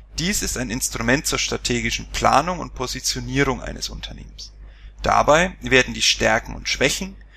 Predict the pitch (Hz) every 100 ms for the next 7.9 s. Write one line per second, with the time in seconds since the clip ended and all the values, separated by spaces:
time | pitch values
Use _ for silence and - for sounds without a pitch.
0 | - - 175 180 156 - 151 175 147 123
1 | 127 147 180 170 - - 110 123 - 113
2 | 117 107 107 110 117 - - 139 135 127
3 | 131 127 - - - - - - - -
4 | - - - - - - - - 120 120
5 | 110 123 175 170 143 156 - 156 151 160
6 | 170 - - - - - 139 - 131 -
7 | 139 120 127 90 - - - - -